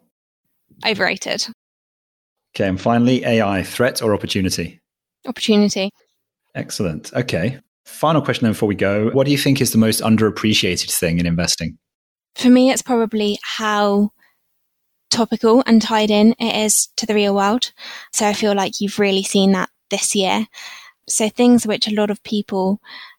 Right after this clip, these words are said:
Speaker 1: or things that I might not have imagined coming into this field five years ago or so, was how one person's tweet,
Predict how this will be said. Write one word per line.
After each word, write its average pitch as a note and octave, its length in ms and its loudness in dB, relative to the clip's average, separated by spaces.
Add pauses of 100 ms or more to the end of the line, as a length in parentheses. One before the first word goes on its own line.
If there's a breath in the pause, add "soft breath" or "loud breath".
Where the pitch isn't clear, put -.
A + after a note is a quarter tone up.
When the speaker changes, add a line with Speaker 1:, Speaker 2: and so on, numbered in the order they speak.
(140)
Speaker 1:
or G3 240 -2
things A3 320 2
that - 160 -6
I G3+ 480 -2
might G3+ 320 4
not G#3 240 2
have G3+ 220 -4
imagined G3+ 480 2
coming G3 240 2
into G3 220 2
this - 200 -6
field F#3+ 240 -4
five G3 240 -2
years A3 180 4
ago F#3+ 220 -4
or G3 100 -2
so, G3 280 0 (160)
was G3+ 180 -4
how G3 440 0 (120)
one G#3+ 320 6
person's G3+ 520 0
tweet, F#3+ 400 -2